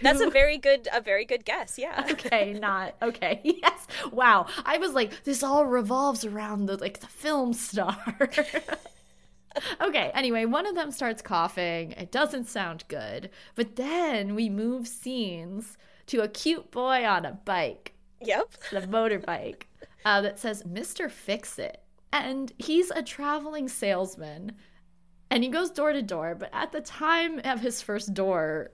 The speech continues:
Speaker 2: knock, I was like, "I don't know what this guy is selling. I don't know what Mister Fix-It is."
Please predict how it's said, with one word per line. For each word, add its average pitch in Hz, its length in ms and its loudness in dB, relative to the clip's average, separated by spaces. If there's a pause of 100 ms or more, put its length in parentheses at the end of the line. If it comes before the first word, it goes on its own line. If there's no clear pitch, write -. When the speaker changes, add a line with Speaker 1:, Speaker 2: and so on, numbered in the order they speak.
Speaker 2:
knock, 175 400 -2
I 220 120 -4
was 214 140 -4
like, 202 240 0
"I 269 200 0
don't 185 400 -2
know 208 120 0
what 175 240 -2
this 214 200 -2
guy - 220 -2 (120)
is 202 180 -6
selling. 220 520 0
I 214 120 -2
don't 233 360 0
know 220 180 2
what 202 180 0
Mister 190 280 -6
Fix-It 190 500 -4
is." 165 420 -2